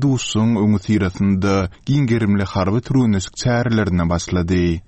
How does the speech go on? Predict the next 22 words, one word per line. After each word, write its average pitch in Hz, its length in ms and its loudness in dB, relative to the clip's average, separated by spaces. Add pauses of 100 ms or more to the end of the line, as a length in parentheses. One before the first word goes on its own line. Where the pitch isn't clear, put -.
Ermenistanyň 101 840 0
daşary 127 320 -2
işleri 123 320 -2
ministrligi 104 720 0
türgünleşikleriň 104 920 0 (180)
paraxçylyk 110 640 -2
atmosferasyny 113 960 -2
döretmäge 101 600 0
goşun 113 480 -2 (120)
goşmaýandygyny 107 920 0 (120)
aýdyp 98 280 -2 (100)
beýanat 113 440 0
ýaratdy. 90 800 -2 (180)
Pashinyan 104 640 0
bilen 131 200 0
Aliýewiň 107 720 0
dawaly 90 640 0
Dagly 95 360 0
Garabag 110 520 0
tebiti 110 300 -2
boýunça 104 420 0
geçirilmegi 95 760 0